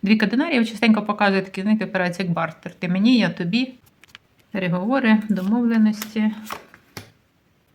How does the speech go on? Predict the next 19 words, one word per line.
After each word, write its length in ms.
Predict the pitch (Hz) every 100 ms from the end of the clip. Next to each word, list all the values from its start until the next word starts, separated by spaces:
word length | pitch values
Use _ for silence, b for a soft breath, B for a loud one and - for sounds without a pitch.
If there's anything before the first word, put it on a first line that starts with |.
| _ - 175
І 180 | 214 208
ця 140 | 208 226
зустріч, 280 | 320 247
скоріше 300 | 220 208 208
за 120 | 196 202
все, 340 | 202 190 180 B B B B
не 240 | 202 208 202
йде 280 | 208 302 302
до 380 | 214 202 196
примирення, 600 | 185 208 196 170 160 165 -
а 100 | 208
навпаки, 560 | 220 233 220 180 160
від, 340 | 165 170 170 175
е, 20 | 170
якогось 460 | 175 185 208 196
такого 340 | 202 - 190 185
більш-менш 680 | 185 190 190 180 175 - - b b b b
зрозумілого 640 | 185 190 208 214 208 185 190
становища 920 | - 214 277 262 240 - 180 170